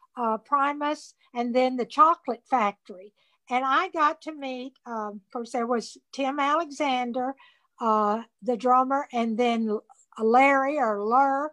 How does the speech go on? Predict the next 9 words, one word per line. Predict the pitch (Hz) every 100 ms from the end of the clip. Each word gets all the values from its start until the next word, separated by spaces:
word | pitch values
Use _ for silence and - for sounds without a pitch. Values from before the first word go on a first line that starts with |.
| _ _ _ _ _ _ _ _
All | - 269 370 370
his | 311 370 359 -
friends | 320 311 285 262
from | - 233
the | 220
Tahoe | - 277 277 285 311 294
area | 294 294 285 277
flew | 262 - 277 277 302
in. | 294 269 254